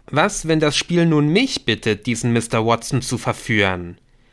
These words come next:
Dann muss ich es tun, damit wir den Zugang nicht verlieren?" Sie lachten. Es fühlte sich befreiend an. "Dann gibt es immer noch Kate. Doch die ist nicht so brillant wie du",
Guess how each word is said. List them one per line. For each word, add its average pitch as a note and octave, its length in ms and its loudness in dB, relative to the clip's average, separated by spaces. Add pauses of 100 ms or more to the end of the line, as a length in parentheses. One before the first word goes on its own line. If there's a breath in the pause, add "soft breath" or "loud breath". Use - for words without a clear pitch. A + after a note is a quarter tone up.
(400 soft breath)
Dann A3 540 2
muss F#3 240 4
ich F3 140 2
es C3+ 180 0
tun, A3+ 440 2
damit E3 260 0
wir D3 60 2
den C#3 160 4
Zugang F#3 380 0
nicht A3+ 180 -4
verlieren?" C4 580 0 (1080)
Sie - 220 -2
lachten. G#2 580 -4 (360 soft breath)
Es - 180 -10
fühlte B2 260 0
sich - 240 -6
befreiend G2+ 560 -2
an. F2+ 380 -6 (720)
"Dann D#3 420 0
gibt C#3 200 -2
es B2 100 -2
immer D3 140 2
noch C#3 180 0
Kate. - 540 -2 (400 soft breath)
Doch B2 180 0
die E3+ 300 -2
ist C#3+ 300 0
nicht C#3+ 140 0
so D3 140 -2
brillant B2+ 560 2
wie A#2 120 0
du", G#2 340 -2